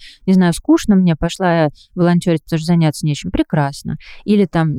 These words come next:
это для меня жизненный там смысл, да, экзистенциальный вопрос, тоже прекрасно. Пошла я за баллами, но сделала работу тщательно, да, пусть это локальная задача, но я вот искренне её сделала, прекрасно.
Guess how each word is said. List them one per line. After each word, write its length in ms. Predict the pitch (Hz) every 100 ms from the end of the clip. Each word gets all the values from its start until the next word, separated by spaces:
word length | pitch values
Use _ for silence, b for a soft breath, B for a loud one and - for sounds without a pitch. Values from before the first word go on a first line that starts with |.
| 69
это 220 | - 175
для 140 | 170 175
меня 280 | 175 175
жизненный 500 | 175 196 170 165 156
там 200 | 147 143 151
смысл, 420 | 170 156 - 139
да, 180 | 165 170
экзистенциальный 680 | 147 147 165 - 151 143
вопрос, 320 | - - - -
тоже 260 | 233 175
прекрасно. 600 | 147 147 - 147 151 - B B B
Пошла 300 | - 220 262
я 120 | 262 240
за 100 | 240
баллами, 580 | 247 339 269 180 156 -
но 160 | 196
сделала 380 | 208 220 214 170
работу 360 | 160 175 165 -
тщательно, 520 | - 180 160 156 170
да, 160 | 175 311 -
пусть 220 | 254 -
это 140 | -
локальная 440 | 262 262 285 262 226
задача, 460 | 208 190 170 -
но 100 | 170
я 180 | 202 202
вот 140 | 180 160 - _ - - _ -
искренне 520 | - 196 - 160 156
её 60 | 156
сделала, 280 | - 165 160
прекрасно. 640 | - 262 - 151 143 -